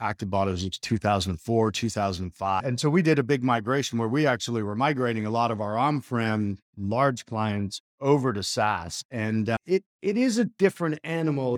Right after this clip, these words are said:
in the, it's a different value proposition that, that goes along with it, right? And so that, that's the fir-, the first thing. One is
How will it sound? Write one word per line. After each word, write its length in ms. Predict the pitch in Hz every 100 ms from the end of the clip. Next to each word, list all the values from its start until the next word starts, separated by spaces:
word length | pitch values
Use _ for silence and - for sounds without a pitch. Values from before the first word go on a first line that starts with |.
| 123
in 260 | 139 135
the, 200 | 135 131 131
it's 180 | 170 208
a 40 |
different 300 | 190 240 202
value 280 | 170 185 135
proposition 800 | 127 104 101 98 104 - 107 98
that, 220 | 117 113 127
that 140 | 123
goes 220 | 135 127
along 340 | 120 117 120 135
with 100 | 104
it, 140 | - -
right? 240 | 113 139 123
And 220 | 123 113
so 140 | 135
that, 200 | 151 165
that's 220 | 156 123
the 80 | 127
fir-, 300 | 120 131 123 123
the 120 | 127
first 300 | - 131 -
thing. 200 | 110 117
One 360 | 160 165 151 135 _ _ _
is 480 | 139 127 123 110 -